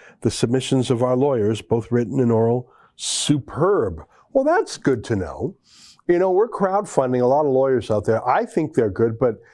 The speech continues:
maybe I'm bamboozled. I mean, a lawyer wants to get paid, right? But if a judge says they're superb, that's very encouraging.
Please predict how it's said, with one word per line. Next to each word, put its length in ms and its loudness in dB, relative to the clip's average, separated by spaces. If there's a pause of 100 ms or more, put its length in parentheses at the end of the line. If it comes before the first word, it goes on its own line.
(260)
maybe 280 2
I'm 200 0
bamboozled. 720 0
I 80 0
mean, 160 2
a 60 2
lawyer 300 2
wants 260 0
to 60 -8
get 200 -2
paid, 260 0
right? 280 -4 (360)
But 140 0
if 120 -2
a 60 2
judge 400 -2
says 380 0
they're 120 2
superb, 1000 -4 (1500)
that's 200 0
very 240 2
encouraging. 440 -2